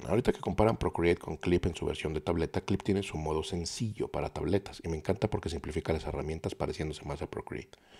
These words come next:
No lo conozco, me imagino y tiene sentido, ¿no? Juanma, por eso esa versión dos mil dieciséis,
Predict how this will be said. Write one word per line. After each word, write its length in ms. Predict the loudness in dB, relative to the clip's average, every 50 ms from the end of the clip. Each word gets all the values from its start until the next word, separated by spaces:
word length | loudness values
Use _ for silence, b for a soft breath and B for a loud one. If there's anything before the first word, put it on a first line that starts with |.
| -20 -20 -20 _ -6
No 160 | 0 4 6
lo 160 | 8 8 8 6
conozco, 400 | 4 2 2 0 0 0 0 0
me 80 | 0
imagino 440 | 0 -2 -4 -2 2 2 2 4 4
y 60 | 2
tiene 220 | 2 0 -2 -2 -2
sentido, 340 | -6 -6 -4 -4 -6 -6
¿no? 60 | -8 -14 _ _ _ _ _ _ _ -18 -16 -16 -16 -16 -18 -20 -20 -20 -20 -20 -20 -20 -20 -20 -20 -20 -20 -20 -20 -20 -20 _ _ _ -10
Juanma, 560 | -2 6 10 10 10 10 6 2 2 2 4
por 140 | 6 6 6
eso 100 | 6 6
esa 140 | 6 8 10
versión 240 | 10 10 10 8 8
dos 100 | 8 8
mil 100 | 8 10
dieciséis, 760 | 10 12 12 10 10 12 10 10 10 10 8 6 2 0 -2